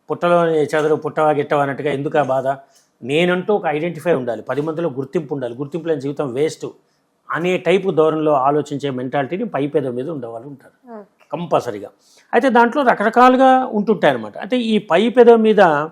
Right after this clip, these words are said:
Speaker 1: మీకు ఏ రంగు పుట్టుమచ్చన ఉండొచ్చు తప్ప, కొంచెం రక్తపు డాట్ లాగా, అంటే ఎరుపు రంగుతో ఉన్నట్టు మాత్రం ఉంచకూడదు, ఉండకూడదు.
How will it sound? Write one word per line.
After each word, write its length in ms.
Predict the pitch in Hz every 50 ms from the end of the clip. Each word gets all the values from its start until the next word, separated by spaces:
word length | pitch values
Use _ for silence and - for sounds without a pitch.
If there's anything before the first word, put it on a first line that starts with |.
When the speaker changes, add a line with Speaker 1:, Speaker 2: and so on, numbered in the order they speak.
| - _ _ _ _ _ _ _ -
Speaker 1:
మీకు 280 | 165 180 180 - 196 - -
ఏ 200 | 160 180 202 214
రంగు 420 | 220 214 220 220 220 214 208 208
పుట్టుమచ్చన 480 | 190 185 190 185 190 190 185 185 185 185
ఉండొచ్చు 440 | 180 175 165 165 165 - 143 151 139
తప్ప, 140 | - - 139 127 127 - - _ _ _ _ -
కొంచెం 380 | 190 202 196 - 202 185 165 151 143 - 143
రక్తపు 380 | 143 - - - 208 - 208 165
డాట్ 300 | 143 165 160 180 180 -
లాగా, 180 | 185 165 147 143
అంటే 160 | 139 127 160
ఎరుపు 300 | 151 147 160 190 170 226
రంగుతో 360 | 214 214 214 208 208 208 190
ఉన్నట్టు 280 | 185 180 180 170 156 175
మాత్రం 440 | 160 160 151 151 131 - 185 220 208
ఉంచకూడదు, 460 | 165 127 - 131 - 117 101 92 87 - _ _ -
ఉండకూడదు. 480 | 131 143 151 135 - 117 101 95 95 -